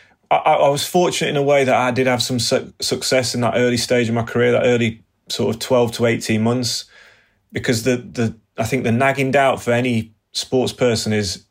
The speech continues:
"Am I good enough to compete at this level?" And because I'd had that success early, I knew I could do it at that level. And it was just a case of trying to, you know, get through the injuries, get my body in a good,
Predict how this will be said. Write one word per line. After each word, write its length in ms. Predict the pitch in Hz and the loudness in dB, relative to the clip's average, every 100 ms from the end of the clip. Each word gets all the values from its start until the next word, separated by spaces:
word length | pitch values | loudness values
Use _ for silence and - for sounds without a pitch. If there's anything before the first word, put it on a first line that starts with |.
| - | -2
"Am 120 | 113 | 0
I 80 | 110 | 0
good 160 | 120 | -2
enough 180 | 120 117 | -2 -4
to 120 | - | -6
compete 500 | 101 - 120 107 113 | -10 -4 -4 -2 -2
at 60 | 117 | -2
this 160 | 113 - | -2 0
level?" 420 | 113 120 131 131 _ _ _ _ _ _ _ - | 0 0 -2 -6 _ _ _ _ _ _ _ 0
And 480 | 113 110 110 107 - _ _ _ | 0 2 0 -4 -12 _ _ _
because 420 | 135 123 - 127 | -10 -4 0 2
I'd 220 | 135 113 - _ | 2 0 -8 _
had 300 | - - 117 | -6 -2 0
that 180 | 113 - | 0 -2
success 520 | - 120 - 113 - - | -4 -4 -2 -2 -2 -2
early, 560 | 123 123 98 85 95 - _ _ _ | 2 2 0 -4 -8 -14 _ _ _
I 60 | 113 | 0
knew 220 | 113 127 | 2 2
I 60 | 123 | 2
could 220 | - 107 | -2 -2
do 120 | 117 | 0
it 120 | 131 | 0
at 100 | 104 | 2
that 160 | 117 113 | 0 2
level. 420 | 117 127 127 - - | 2 2 -2 -6 -6
And 80 | 113 | -2
it 40 | |
was 120 | 113 | -2
just 160 | 117 110 | -4 -6
a 60 | |
case 380 | 113 120 113 110 | -2 2 2 0
of 120 | 110 | -4
trying 380 | - - 113 113 | -4 -2 0 0
to, 400 | 107 113 107 95 - _ _ _ _ _ _ _ _ _ _ _ _ _ _ _ | 0 0 0 -2 -8 _ _ _ _ _ _ _ _ _ _ _ _ _ _ _
you 100 | - | -2
know, 120 | 104 98 | 0 2
get 240 | 120 110 | 2 0
through 380 | - - 123 120 | -2 0 2 4
the 120 | 113 | 4
injuries, 440 | 117 113 110 107 | 2 2 2 0
get 180 | 95 120 | 0 0
my 80 | 107 | 0
body 260 | 101 117 117 | 0 2 2
in 80 | |
a 60 | 110 | 0
good, 240 | 107 110 | 0 -4